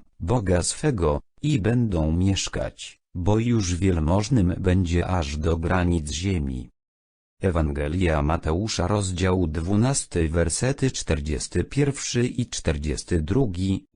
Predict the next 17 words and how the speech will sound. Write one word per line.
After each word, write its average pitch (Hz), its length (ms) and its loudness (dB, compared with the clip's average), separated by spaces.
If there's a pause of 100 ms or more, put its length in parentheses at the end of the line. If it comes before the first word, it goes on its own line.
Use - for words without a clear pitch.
(120)
„Mężowie 110 720 2
niniwiccy 90 800 0
staną 135 520 0
na 104 160 0
sądzie 135 520 2
z - 100 -6
tym 101 280 2
rodzajem, 69 640 -2 (280)
i 104 220 -2
potępią 92 800 0
go, 73 360 -2 (200)
przeto - 460 -2
że 78 240 -2
pokutowali 76 760 -2
na 71 200 0
kazanie 87 680 0
jonaszowe, 76 800 -2